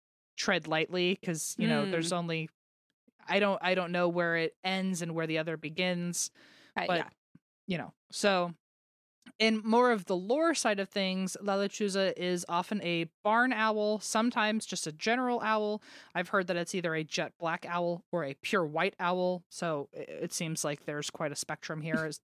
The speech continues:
Speaker 2: <laughs>
Speaker 1: a bird. I even saw in one source that sometimes it's even an eagle in rare occasions.
Speaker 2: Oh, come on.
Speaker 1: Like, I like how in rare occasions it's a rarer bird, but okay. Um, <laughs>
Speaker 2: <laughs>
Speaker 1: so, uh,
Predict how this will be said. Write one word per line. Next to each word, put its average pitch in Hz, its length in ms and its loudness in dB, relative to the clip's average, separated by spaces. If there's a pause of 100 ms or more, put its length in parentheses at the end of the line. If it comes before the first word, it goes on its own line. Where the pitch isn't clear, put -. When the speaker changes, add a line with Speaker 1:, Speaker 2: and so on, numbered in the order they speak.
Speaker 2:
<laughs> - 380 0
Speaker 1:
a 233 120 12
bird. 220 480 4 (320)
I 202 100 4
even 240 220 2
saw 220 220 4
in 196 80 0
one 202 160 2
source 214 300 2
that 196 100 -4
sometimes 190 340 -2
it's 175 140 -6
even 180 240 -2
an 160 220 -4
eagle 226 480 2
in 226 180 0
rare 214 300 2
occasions. 226 520 0
Speaker 2:
Oh, 247 100 8
come 240 260 2
on. 180 360 4 (680)
Speaker 1:
Like, 311 200 4 (120)
I 262 100 4
like 320 180 0
how 349 140 2
in 233 120 2
rare 214 280 4
occasions 196 520 2
it's 180 180 -4
a 190 80 2
rarer 170 560 2
bird, 139 520 -6
but 160 160 -2 (180)
okay. 302 240 6 (180)
Um, 214 300 6 (160)
<laughs> - 0 -
Speaker 2:
<laughs> - 1600 -2
Speaker 1:
so, 247 600 6 (100)
uh, 202 540 4